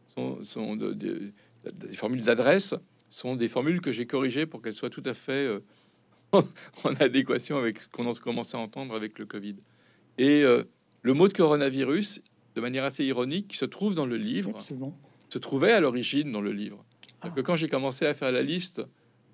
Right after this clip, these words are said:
Speaker 1: des, euh, des, des problèmes qui pouvaient se poser, euh, dans un système de, de crise aérienne, euh, j'avais mis comme possibilité le fait qu'on isole un avion parce qu'on repérait, euh, une forme de coronavirus ultra rapide, avec une transmission rapide.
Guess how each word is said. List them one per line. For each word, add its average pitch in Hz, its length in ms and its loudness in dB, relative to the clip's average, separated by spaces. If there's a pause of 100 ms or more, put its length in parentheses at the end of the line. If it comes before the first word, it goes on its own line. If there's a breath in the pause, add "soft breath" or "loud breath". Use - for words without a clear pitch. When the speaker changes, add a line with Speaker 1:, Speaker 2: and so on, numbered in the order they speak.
(120)
Speaker 1:
des, 131 220 6
euh, 104 400 4
des, 107 220 -6
des 101 160 -8
problèmes 156 360 4
qui 160 120 -6
pouvaient 117 160 -6
se 117 80 -10
poser, 135 480 -2 (520)
euh, 95 500 -2 (600)
dans 110 560 0
un 101 240 -4
système 123 640 2
de, 98 300 -2 (160)
de - 60 -18
crise 143 300 2
aérienne, 120 720 2 (640 soft breath)
euh, 92 100 -10
j'avais 107 280 0
mis 156 200 2
comme 131 200 0
possibilité 123 800 0
le 120 100 0
fait 127 180 -4
qu'on 113 200 -6
isole 127 280 4
un 113 100 -2
avion 117 400 -4
parce 110 180 -10
qu'on 107 320 -10 (340 soft breath)
repérait, 127 640 0
euh, 117 160 -2 (460 soft breath)
une 104 60 -8
forme 143 200 0
de 127 80 0
coronavirus 117 960 -4
ultra 139 360 -6
rapide, 123 500 -4
avec 104 220 -6
une - 60 -20
transmission 113 440 -12
rapide. 117 280 -12